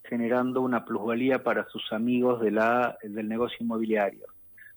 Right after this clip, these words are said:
Costa Salguero significó un punto de inflexión en donde gran parte de la sociedad se dio cuenta de esto y una audiencia pública con más de siete mil inscriptos hizo historia,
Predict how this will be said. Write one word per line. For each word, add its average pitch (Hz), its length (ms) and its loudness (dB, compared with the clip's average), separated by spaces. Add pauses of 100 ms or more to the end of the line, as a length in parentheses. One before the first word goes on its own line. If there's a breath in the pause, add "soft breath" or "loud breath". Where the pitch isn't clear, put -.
(420)
Costa 143 360 -2
Salguero 165 360 2
significó 139 560 -4
un 147 100 -2
punto 151 340 2
de 147 60 4
inflexión 160 640 0
en 131 160 2
donde 127 320 2
gran 143 300 2
parte 151 300 0
de 139 40 2
la 127 160 -4
sociedad 131 480 -4
se 123 60 -4
dio 123 180 0
cuenta 135 600 2
de 143 160 4
esto 175 480 -2 (420 loud breath)
y 165 420 0
una 131 180 0
audiencia 139 440 2
pública 127 540 0
con 110 140 0
más 139 180 4
de 139 120 -2
siete 131 220 -2
mil 147 160 0
inscriptos 147 600 0 (200)
hizo 151 240 -6
historia, 180 680 2